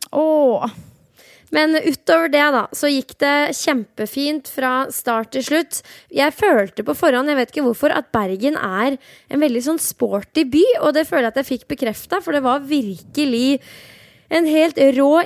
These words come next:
Speaker 2: innsats på alle teamene som jeg hadde i hvert fall, og også de jeg observerte, og ikke minst så var det en sånn type gjeng som kom med litt sånn der, eh, "Woho!" underveis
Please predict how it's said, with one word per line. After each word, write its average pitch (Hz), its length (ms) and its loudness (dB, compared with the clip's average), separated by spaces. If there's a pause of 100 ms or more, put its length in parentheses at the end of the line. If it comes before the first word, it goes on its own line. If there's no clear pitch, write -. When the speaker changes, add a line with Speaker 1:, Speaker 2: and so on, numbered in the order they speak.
Speaker 2:
innsats 277 480 -4
på - 80 -4
alle 254 320 -2
teamene 240 320 0
som 320 220 -4
jeg 214 260 0
hadde 214 240 -2
i 233 60 -2
hvert 233 140 -4
fall, 294 260 0
og 262 80 -2
også 277 180 -2
de 233 140 -2
jeg 233 100 -4
observerte, 240 720 -2
og 311 100 0
ikke - 160 -4
minst 285 320 0
så 269 80 -4
var 226 200 2
det 233 100 2
en 262 100 0
sånn 247 240 -2
type 247 240 -4
gjeng 208 240 -2
som 247 240 0 (480)
kom 254 300 2
med 285 160 2
litt 277 100 -2
sånn 269 220 0
der, 220 180 0
eh, 240 320 0 (320)
"Woho!" 440 640 8
underveis 240 720 0